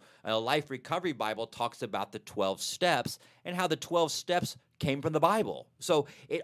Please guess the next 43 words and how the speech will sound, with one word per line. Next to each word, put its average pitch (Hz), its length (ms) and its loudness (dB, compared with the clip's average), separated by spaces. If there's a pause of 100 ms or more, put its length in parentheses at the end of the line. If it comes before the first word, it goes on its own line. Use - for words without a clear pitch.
all 175 280 10
started 185 480 4
making 151 420 -4
sense 202 440 -2
because 143 520 -2
left 156 280 2
to 151 60 -6
my 143 160 2
own 143 180 0
devices, 190 800 -2 (320)
I 196 80 4
don't 214 180 2
give 190 140 4
it 196 60 4
a 180 40 2
fair 185 220 0
chance, 196 560 -6
you 131 60 -6
know? 147 260 -2 (300)
I 139 100 8
read 170 320 6
the 185 80 6
big 147 320 2
book 175 220 4
and 156 100 0
I 139 80 -2
listen 170 380 -2
for 170 120 -4
the 143 80 0
similarities, 143 920 4
not 123 240 -2
the 117 60 -6
differences, 101 1000 -2
okay? 131 300 -2
And 151 120 -6
the 143 60 0
Bible 131 460 0
the 135 80 -6
same 127 300 -6
way. 170 300 -4
And 127 100 -10
then 143 120 -8
it - 120 -14